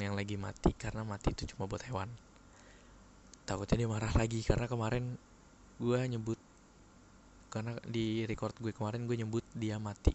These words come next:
gitu loh. Nah, ini pokoknya yang terakhir dia meninggal. Dan ya, dia misalnya meninggal dia tuh gara-gara,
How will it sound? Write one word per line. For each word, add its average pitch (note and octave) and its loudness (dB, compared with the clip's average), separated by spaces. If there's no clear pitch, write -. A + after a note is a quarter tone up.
gitu G#2 -6
loh. G#2 -8
Nah, G#2 -8
ini A2 -4
pokoknya A2 -2
yang G#2 -6
terakhir G2 0
dia G2 -4
meninggal. G2+ -6
Dan G#2 -4
ya, B2 4
dia A#2 0
misalnya B2 2
meninggal A2+ 2
dia A2 -2
tuh C3 -2
gara-gara, G#2 -2